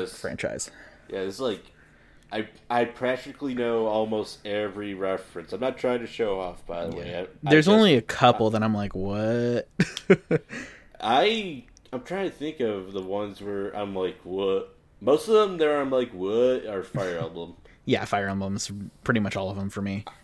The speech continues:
Speaker 1: Yeah, I'm just like, "Another Fire Emblem character I never fucking heard of."
Speaker 2: <laughs> Well, there's just so many. That's why I don't like Fire Emblem, man. It's just like, I don't care about any of these characters 'cause they're literally disposable.
Speaker 1: Yeah.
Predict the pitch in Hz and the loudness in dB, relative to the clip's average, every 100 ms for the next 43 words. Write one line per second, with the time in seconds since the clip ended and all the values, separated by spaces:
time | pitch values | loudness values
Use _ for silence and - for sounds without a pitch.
0 | - _ 104 98 90 90 92 101 110 123 | -20 _ -4 -2 0 -2 -4 -6 -4 -2
1 | 107 98 - _ _ _ _ _ - - | -2 -4 -14 _ _ _ _ _ -20 -20
2 | _ _ - 98 123 143 131 135 139 117 | _ _ -12 -2 2 2 4 4 6 6
3 | 101 104 101 - 110 104 - 110 104 110 | 4 -2 -6 0 2 2 0 -2 0 -4
4 | 101 - - - 127 123 117 98 110 110 | -4 -10 -20 -6 -6 -4 -8 -2 2 2
5 | 104 95 87 - - - - - 285 - | 2 0 -2 -8 -16 0 0 0 -6 -4
6 | - - 320 254 196 214 254 254 - 202 | -6 -2 -2 4 6 6 4 0 2 2
7 | 131 139 151 175 277 302 254 190 190 - | 2 0 0 0 0 -2 -4 -4 -6 -2
8 | 113 190 135 98 78 87 98 131 139 143 | 2 4 4 0 -4 -4 -4 -4 -4 0
9 | 147 135 - _ - - - _ _ _ | 2 0 -2 _ -20 -20 -20 _ _ _
10 | - 185 190 - 127 151 139 127 131 127 | 8 8 6 4 8 10 10 8 6 4
11 | 113 - 123 127 110 113 107 107 107 117 | 2 4 4 6 2 2 0 0 0 0
12 | 123 120 113 104 101 - 107 107 101 - | 4 4 4 2 0 -4 0 0 0 -4
13 | 76 120 127 _ _ _ _ _ - 82 | -6 -6 -10 _ _ _ _ _ -14 -8
14 | 85 82 82 | -6 -6 -8